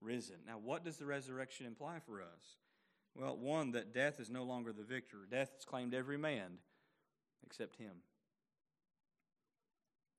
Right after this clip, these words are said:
Christ's resurrection has overcome death and proven to be,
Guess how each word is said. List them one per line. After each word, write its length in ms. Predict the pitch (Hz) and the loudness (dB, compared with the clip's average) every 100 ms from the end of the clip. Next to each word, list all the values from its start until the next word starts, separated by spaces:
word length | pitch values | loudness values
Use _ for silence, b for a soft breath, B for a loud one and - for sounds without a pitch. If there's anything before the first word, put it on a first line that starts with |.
| - | 0
Christ's 320 | 135 151 151 | 4 4 6
resurrection 600 | 147 131 127 147 - 143 | 4 6 6 6 4 0
has 140 | 120 | 4
overcome 520 | 123 120 117 151 151 127 | 4 2 0 0 0 2
death 260 | 107 101 | 2 2
and 140 | 107 101 | -4 0
proven 340 | 139 120 117 | 2 2 -2
to 60 | 107 | 0
be, 300 | 123 120 | 2 2